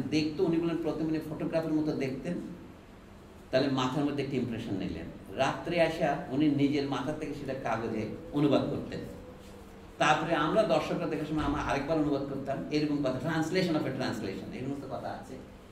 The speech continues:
এটার নাম হচ্ছে mnemonic art, মানে art of memory, not art of model। আর একটা হলো, এখন তার বিভিন্ন বিষয় নিয়ে উনি আলোচনা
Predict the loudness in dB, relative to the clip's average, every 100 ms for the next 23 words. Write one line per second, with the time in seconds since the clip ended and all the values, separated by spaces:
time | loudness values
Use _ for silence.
0 | -2 2 2 2 0 0 0 2 2 2
1 | 2 0 0 -4 -10 -16 -18 -18 -12 -6
2 | -4 0 0 2 0 0 0 0 0 -4
3 | -10 -16 -18 -18 -20 -20 -20 -10 0 2
4 | 2 0 0 0 0 0 0 -2 -6 -12
5 | -16 -20 -20 -18 -18 -18 -8 -2 0 0
6 | 2 2 2 0 2 2 0 2 2 2
7 | 0 0 0 -2 -2 -2 0 0 -2 -2
8 | -4 -6